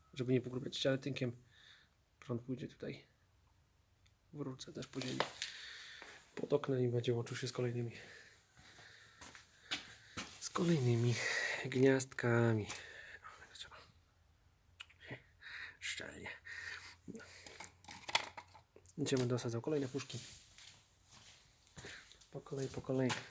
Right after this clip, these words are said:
Tu już jakieś pierwsze, pierwsze próby za sobą miałem. No, przed wykonaniem całej instalacji to warto sobie zrobić wszystkie ścianki, żeby wiedzieć,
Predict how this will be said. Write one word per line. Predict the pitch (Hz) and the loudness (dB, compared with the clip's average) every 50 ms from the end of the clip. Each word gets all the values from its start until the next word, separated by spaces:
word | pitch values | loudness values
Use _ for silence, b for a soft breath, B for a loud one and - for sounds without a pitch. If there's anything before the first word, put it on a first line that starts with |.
| B B B | B B B
Tu | - 123 | -4 -2
już | 120 117 113 | -2 -2 -2
jakieś | 113 - 120 - | -4 -6 -8 -6
pierwsze, | - - 135 131 - - 123 120 - - - B B B B B B B B B B B B B B - | 0 0 0 0 0 -4 -4 -6 -8 -14 -18 B B B B B B B B B B B B B B -10
pierwsze | - - 127 - - 139 131 | -6 -6 -2 0 0 0 0
próby | - 143 135 123 139 135 - - - _ _ _ _ _ _ _ _ - - - | 0 -2 0 0 0 -2 -2 -6 -20 _ _ _ _ _ _ _ _ -12 -6 -4
za | 151 143 135 | -2 0 0
sobą | - - 123 123 123 123 - - - - | 0 -2 -2 -4 -6 -6 -8 -14 -14 -10
miałem. | 156 147 135 127 123 110 - - - - - - - - - - - - - - - - - - - - - - - - - - - - - - - - - - - - - - B B B B B B B B B B B B B B B - - | -8 -6 -4 -4 -6 -6 -8 -10 -16 -20 -12 -8 -8 -6 -6 -8 -10 -12 -10 -12 -14 -16 -16 -14 -10 -10 -8 -8 -10 -12 -12 -14 0 8 10 10 12 12 12 12 12 12 10 4 B B B B B B B B B B B B B B B -4 -4
No, | - - | -2 -2
przed | - - 127 123 | 0 0 6 6
wykonaniem | 131 123 - 127 131 127 127 120 | 6 6 8 8 8 8 8 6
całej | - 131 127 | 6 6 4
instalacji | 123 - 127 120 120 117 - 127 | 4 4 4 4 4 4 4 2
to | 123 120 | 2 4
warto | 120 120 - - | 2 2 2 2
sobie | - 131 120 123 123 - - B B B B B B B B B B B B B B B - | 2 2 2 2 0 0 -2 B B B B B B B B B B B B B B B 2
zrobić | 131 127 123 113 120 123 - - B B B B | 4 6 6 6 6 4 0 0 B B B B
wszystkie | - - 123 - 135 123 | -6 -6 -2 -2 0 2
ścianki, | - 147 139 123 117 - 117 - B B B B B B | 4 4 4 4 4 0 -4 -6 B B B B B B
żeby | 127 123 120 117 113 | -6 -4 -4 -2 -2
wiedzieć, | 117 113 117 120 - - - - | -2 0 -2 -2 -2 -2 -8 -10